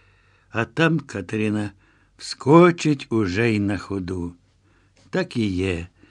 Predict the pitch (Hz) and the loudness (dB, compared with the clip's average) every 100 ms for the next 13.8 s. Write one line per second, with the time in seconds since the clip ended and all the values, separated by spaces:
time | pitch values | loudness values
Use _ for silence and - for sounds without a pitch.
0 | _ _ _ _ _ 98 135 135 117 107 | _ _ _ _ _ -4 -4 -2 -4 -2
1 | 101 90 120 131 92 - _ _ _ _ | -4 -2 0 0 0 -10 _ _ _ _
2 | _ _ _ 98 143 156 147 139 135 139 | _ _ _ -2 4 4 6 4 4 0
3 | 139 127 117 127 - 113 107 - - 95 | 2 0 2 0 0 -6 -6 -10 -10 -12
4 | 80 _ _ _ _ - 123 123 117 127 | -12 _ _ _ _ -6 -6 -2 0 2
5 | 120 120 110 - _ _ _ - 127 131 | 2 0 -2 -8 _ _ _ -4 -4 0
6 | 143 131 131 - - 139 143 135 - 113 | 4 4 4 -2 0 0 0 -4 -4 -2
7 | 110 90 92 92 80 _ _ _ 90 127 | -2 -4 -6 -6 -8 _ _ _ -2 -2
8 | 131 135 127 127 123 107 113 110 131 135 | 0 2 4 4 2 0 -2 2 2 0
9 | - _ _ _ _ _ 127 147 139 151 | -8 _ _ _ _ _ -2 0 2 2
10 | 120 151 151 139 131 117 101 113 113 104 | 6 6 6 6 4 2 -2 0 0 -2
11 | - - 98 85 82 82 73 _ _ - | -8 -4 -2 -4 -8 -14 -16 _ _ -20
12 | _ _ _ - 90 107 113 110 104 - | _ _ _ -12 -6 -2 0 0 -2 -4
13 | 117 - _ 120 110 - 117 110 | -6 -6 _ -10 -10 -8 -6 -6